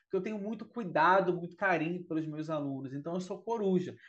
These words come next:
Quando é a mãe ou o pai, é por causa do filho, né? O filho, "Ah, eu sou um pai coruja, faço tudo que meu filho quer, eu presto atenção no meu filho, eu cuido do meu filho, eu amo meu filho", é um pai coruja, tá? Traz essa proteção.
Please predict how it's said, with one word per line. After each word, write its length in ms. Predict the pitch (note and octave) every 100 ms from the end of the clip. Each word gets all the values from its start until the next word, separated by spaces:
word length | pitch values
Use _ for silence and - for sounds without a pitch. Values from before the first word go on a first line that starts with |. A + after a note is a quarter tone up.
| _ -
Quando 220 | A3 A3
é 260 | G3+ E3 -
a 100 | C#3+
mãe 380 | D3 E3+ G3 E3
ou 80 |
o 100 | D#3+
pai, 240 | D#3+ D3+ F3+
é 40 |
por 140 | F3+ -
causa 180 | F#3+ E3+
do 100 | F3+
filho, 440 | - A3 G#3 D3
né? 200 | C#3 D#3+
O 80 | E3+
filho, 440 | E3+ F#3+ F#3 F3 C#3
"Ah, 260 | F3+ G3+
eu 60 | F3+
sou 200 | G3 G3+
um 60 |
pai 220 | G3+ F#3+ -
coruja, 640 | F3+ E3+ G3 F3+ D#3+ D#3 - - -
faço 220 | F3 E3+
tudo 160 | G3 F3+
que 80 | F3
meu 100 | F3
filho 300 | F3+ D#3+ -
quer, 300 | D3+ D#3+ E3+
eu 140 | E3
presto 220 | D#3+ E3
atenção 400 | F3 E3+ D#3+ E3
no 60 | E3
meu 100 | D#3
filho, 460 | - E3 E3 E3+ D#3+
eu 100 | D#3+
cuido 320 | G3+ G#3 F#3
do 100 | F3
meu 140 | D#3+
filho, 460 | D#3+ - F3 F3 E3
eu 80 | E3
amo 160 | F#3+
meu 160 | F3+ E3+
filho", 340 | - F3+ D#3+
é 40 | E3+
um 100 | E3+
pai 260 | F3 F3
coruja, 500 | - F3 A2+ G#2 A2+ -
tá? 160 | C3+
Traz 300 | - C#3 C#3+
essa 120 | D3
proteção. 680 | - C#3+ D3 C#3 - -